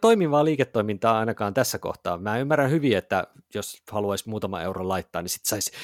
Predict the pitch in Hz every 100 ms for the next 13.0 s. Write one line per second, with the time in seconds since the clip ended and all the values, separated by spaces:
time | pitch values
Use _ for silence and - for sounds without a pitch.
0 | - - 113 107 - 135 110 104 95 98
1 | 95 87 87 - 87 90 95 95 95 90
2 | - 82 82 87 87 90 - 82 87 -
3 | - - - - 95 - 98 - - -
4 | - 120 131 - _ 117 113 107 95 95
5 | 92 87 - 80 76 - - - - -
6 | - - - 113 113 120 131 143 120 110
7 | - 98 - 101 101 113 110 107 104 104
8 | 131 127 110 - 101 101 107 101 92 -
9 | 90 90 _ - 131 117 - 95 95 85
10 | 92 - - - _ _ _ 190 - -
11 | 160 156 165 - - _ _ 117 117 107
12 | 98 95 90 - 110 92 87 - - -